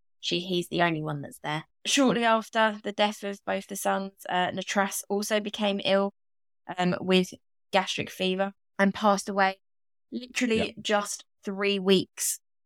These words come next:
Speaker 1: after revising his will in Mary Ann's favour.
Speaker 2: Oh.
Speaker 1: That's unfortunate
Speaker 2: Ooh.
Speaker 1: timing.
Speaker 2: That is, yeah, that's, that's not, that's not great timing at all.
Speaker 1: Mm-hmm.
Speaker 2: I mean, it's great for, you know, it's great for Mary. It's fucking fantastic for her.
Speaker 1: I mean,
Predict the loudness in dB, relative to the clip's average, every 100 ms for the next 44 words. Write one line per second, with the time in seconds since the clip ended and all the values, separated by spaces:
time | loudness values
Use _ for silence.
0 | 2 2 0 -4 -2 2 4 4 0 -6
1 | -8 -6 -2 -2 -2 -4 -8 -6 -6 -6
2 | -6 -6 -8 -6 -6 -4 -6 -8 _ _
3 | -8 -4 -2 -4 -8 _ _ 4 6 6
4 | 2 -2 -2 -2 -2 -4 -4 -6 -8 _
5 | _ _ 2 4 6 4 0 0 0 0
6 | -4 -8 -10 -8 -8 -6 -6 -6 _ _
7 | -4 -4 -4 -10 -4 -4 -2 -4 -2 -4
8 | -4 -4 -4 _ _ _ -18 -12 -10 -10
9 | -14 -14 -14 -12 -2 0 2 6 4 6
10 | 4 4 0 _ _ -8 -6 -2 0 0
11 | 4 6 6 6 -2 _ _ _ _ _
12 | 0 6 8 6 4 4 6 6 4 -2
13 | 2 6 6 6 -2 _ 6 8 8